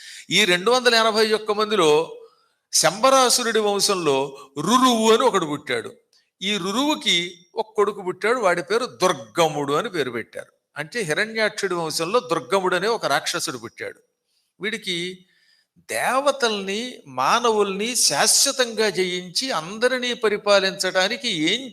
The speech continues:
చెయ్యాలి అని ఒక ఆలోచన వచ్చిందండోయ్. వీడు చాలా ఉగ్రవాది, తీవ్రవాది, తెలివైన ఉగ్రవాది,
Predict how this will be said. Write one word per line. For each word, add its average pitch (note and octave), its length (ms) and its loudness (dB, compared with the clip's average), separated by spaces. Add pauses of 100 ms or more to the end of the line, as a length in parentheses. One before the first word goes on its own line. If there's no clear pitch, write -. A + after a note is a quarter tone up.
చెయ్యాలి F#3 460 2
అని A3 100 4
ఒక A#3+ 100 0
ఆలోచన F3 380 4
వచ్చిందండోయ్. A2 640 -8 (580)
వీడు C#3 200 -6
చాలా E3 180 2 (260)
ఉగ్రవాది, F3 600 2 (160)
తీవ్రవాది, F3 640 -4 (260)
తెలివైన B3 400 2
ఉగ్రవాది, C#3+ 540 2